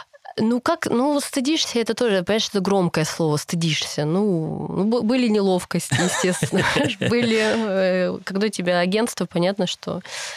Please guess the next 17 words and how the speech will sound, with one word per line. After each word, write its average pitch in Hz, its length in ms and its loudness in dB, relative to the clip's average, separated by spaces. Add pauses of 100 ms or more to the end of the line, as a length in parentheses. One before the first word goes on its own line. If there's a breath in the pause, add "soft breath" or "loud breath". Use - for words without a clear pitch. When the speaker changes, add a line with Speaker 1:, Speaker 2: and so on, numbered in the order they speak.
(240 loud breath)
Speaker 1:
э, 170 340 -4
вы 175 120 -2
же 165 220 0
много 196 320 2
чего 175 220 -2
делаете, 147 580 0
но 160 100 0
это 160 140 -2
невозможно, 170 440 2
вы 160 40 0
же - 120 -2
не 165 60 0
машины, 202 380 0
не 180 120 2
роботы. 160 640 -2
Бывают 175 400 0
разные. 180 580 0